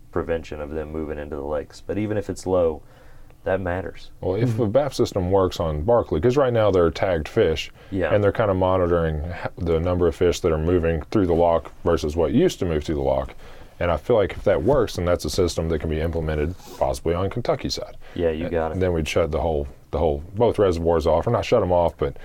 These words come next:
Speaker 2: I was talking to, uh, gosh, what's his name? He was the guy with Fish Guidance Systems.
Speaker 1: Yeah.
Speaker 2: Um, I can't think of his name right now. He's from the U K. Um, and he was saying that, you know, seventy or eighty percent is a g-, a number that they'd like to shoot for.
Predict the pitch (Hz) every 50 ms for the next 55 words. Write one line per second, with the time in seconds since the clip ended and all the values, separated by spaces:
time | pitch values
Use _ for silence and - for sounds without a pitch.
0 | - - - - - - - - 151 135 117 - - 110 104 98 107 98 87 -
1 | - 92 87 82 76 73 71 71 67 - - - - - - - - - - -
2 | - - - - - 117 110 - - 95 92 92 82 78 71 78 98 117 131 120
3 | 117 127 127 135 135 127 117 107 107 - - 110 - - - 73 71 69 67 -
4 | - 76 71 - - 73 71 71 - - - - - - - 95 101 95 85 76
5 | - 117 98 92 87 87 85 80 76 95 - - - - - - - - - 120
6 | 101 87 - 95 90 - 85 76 76 82 87 90 87 76 67 65 67 69 67 65
7 | 67 78 92 85 - - 104 107 104 95 87 80 78 87 - - 90 80 76 82
8 | 80 80 92 98 - - 90 82 76 73 - - - - - - - - - -
9 | 80 76 76 76 73 71 71 - - - - - - - - - - - - -
10 | - - - - - - 87 87 87 85 85 82 80 82 - - 110 113 107 92
11 | - 98 92 87 85 80 - - - 98 113 123 - - - 107 101 120 123 120
12 | 120 120 120 120 120 117 - - - 123 123 123 123 123 131 127 - - 95 95
13 | 95 92 90 98 98 - 87 87 90 101 110 117 113 110 107 107 110 110 110 107
14 | 110 101 - 104 - - 120 107 - - 120 117 123 123